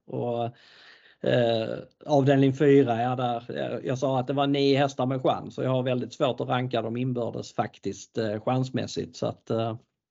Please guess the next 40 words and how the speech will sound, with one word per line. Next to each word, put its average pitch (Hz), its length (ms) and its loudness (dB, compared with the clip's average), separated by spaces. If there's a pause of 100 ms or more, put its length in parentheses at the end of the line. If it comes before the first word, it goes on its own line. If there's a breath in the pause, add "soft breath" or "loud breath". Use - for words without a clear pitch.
(580)
eh, 123 240 4
jag 202 300 6
tror 233 160 6
på 185 380 2
bra 180 300 4
utdelning. 131 480 -2
Jag 131 140 -6
tror 160 220 2
att 147 100 -4
det 160 80 -2
blir, 139 380 -4
eh, 135 180 2
sexsiffrigt 135 680 -2
i 127 40 -2
alla 113 220 -2
fall, 117 200 -2
det 123 60 -4
vill 123 120 -10
säga 135 240 2
över 127 200 2
hundratusen 123 600 -2
kronor. 135 340 -2
Så - 140 -14
att, - 200 -14
eh, 120 240 -4 (680 loud breath)
eh, 135 260 2 (480)
mer 147 360 2
än 143 140 4
så 147 200 4
vill 127 160 2
jag 151 120 2
inte 147 120 -2
gissa. 135 360 -2 (180)
Vad 135 140 -8
tror 156 140 2
du? 139 180 4
Blir 143 220 -4
det 147 80 0
miljoner 143 800 2
imorgon? 127 360 -4